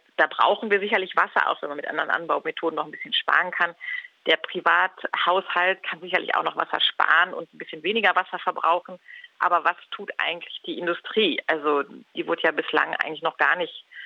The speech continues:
begrenzt und meines, meiner Kenntnis nach gibt es da auch noch keine größeren Vorhaben, jetzt zu sagen, ihr müsst jetzt in Dürreperioden beispielsweise so und so viel Millionen Kubikmeter Wasser weniger verbrauchen oder sowas.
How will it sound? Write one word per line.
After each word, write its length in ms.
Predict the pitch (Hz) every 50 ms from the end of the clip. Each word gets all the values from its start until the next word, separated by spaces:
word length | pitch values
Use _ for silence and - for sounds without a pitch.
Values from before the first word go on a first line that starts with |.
| - - _
begrenzt 560 | 180 170 - - 147 139 151 170 170 - -
und 240 | - 147 160 151 - - - - - -
meines, 640 | 110 110 156 151 147 147 147 147 147 160 170 165 - - - 160
meiner 220 | 165 156 151 151
Kenntnis 380 | - - - 156 165 165 170 -
nach 160 | - 156 - -
gibt 160 | 175 - -
es 60 | 175 -
da 100 | - - -
auch 140 | - 156
noch 160 | 156 151 - -
keine 260 | - 160 156 160 160
größeren 720 | - - - 165 165 165 - - 156 - 151 156 156 156 - _ - - - _ _ -
Vorhaben, 420 | - 170 160 151 147 151 156 165 160
jetzt 200 | 151 151 _ -
zu 80 | 156
sagen, 340 | - - 147 143 143 160 156
ihr 160 | - - 151
müsst 300 | 156 151 156 160 - -
jetzt 140 | - - -
in 160 | - 156 147
Dürreperioden 640 | - 170 160 170 - - 165 151 156 156 151 151 147
beispielsweise 640 | - 135 139 - - 139 - _ 139 135 139 139 147
so 100 | 135 151
und 120 | 151 151 -
so 60 | 147
viel 480 | - - - 151 151 147 151 147 147 - - - - - - - - - _
Millionen 440 | - 160 160 156 147 156 160 165 156
Kubikmeter 520 | - 160 151 160 - - 151 - - 151 -
Wasser 280 | 143 - - 160 143
weniger 300 | 151 175 190 165 135 117
verbrauchen 560 | - - 135 123 - - 92 - - - -
oder 180 | - - 123 123
sowas. 280 | 123 131 123 127 - -